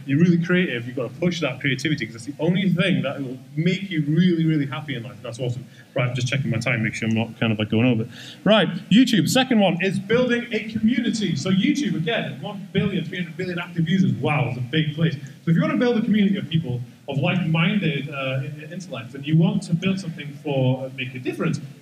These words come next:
then YouTube is the place to do it. Because what I do is I answer every single comment, make people feel important and special because they are, because without them, like, my channel is my fan base, which is very interesting.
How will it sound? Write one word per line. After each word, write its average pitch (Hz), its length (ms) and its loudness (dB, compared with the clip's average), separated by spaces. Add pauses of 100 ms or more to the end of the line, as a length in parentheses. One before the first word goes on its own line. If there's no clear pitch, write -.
then 175 340 -2
YouTube 165 280 0
is 131 100 0
the - 60 -8
place 127 220 -2
to - 60 -12
do 185 180 2
it. 160 100 0
Because 175 240 0 (300)
what 214 160 0
I 202 60 4
do 226 220 2
is 175 180 2 (520)
I 214 80 2
answer 233 380 0
every 220 120 2
single 214 280 4
comment, 208 220 2
make 190 120 0
people 208 220 2
feel 180 360 0 (380)
important 185 440 0
and 156 80 -2
special 208 300 0
because 156 160 4
they 156 120 4
are, 160 260 2
because 135 140 0
without 165 300 -2
them, 123 200 -12
like, 160 160 -2
my 190 100 -2
channel 185 360 -2
is 180 300 0
my 143 180 -10
fan 208 300 -2
base, 113 160 -12
which 131 120 -14
is 127 100 -12
very 147 180 -6
interesting. 165 360 -10